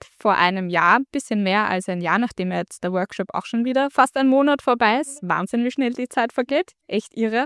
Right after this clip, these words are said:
In einem Monat ist Weihnachten, das finde ich ja noch viel erschreckender. Und tatsächlich waren wir in Südtirol wegen einem Projekt letztes Jahr,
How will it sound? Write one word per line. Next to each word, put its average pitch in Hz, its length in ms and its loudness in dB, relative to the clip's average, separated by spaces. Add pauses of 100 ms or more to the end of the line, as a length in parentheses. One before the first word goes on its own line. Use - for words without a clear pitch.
(120)
In 202 120 -6
einem 190 200 2
Monat 190 260 0
ist 185 140 -8
Weihnachten, 175 460 -4
das - 100 -14
finde 190 160 -6
ich 208 40 -2
ja 190 60 -2
noch 190 140 -4
viel 233 160 0
erschreckender. 247 760 4 (380)
Und 233 580 2
tatsächlich 262 680 0
waren 202 440 2
wir 226 260 2
in 220 140 -2
Südtirol 233 460 0
wegen 202 180 2
einem 190 240 -2
Projekt 185 400 -2
letztes 208 460 -4
Jahr, 277 220 0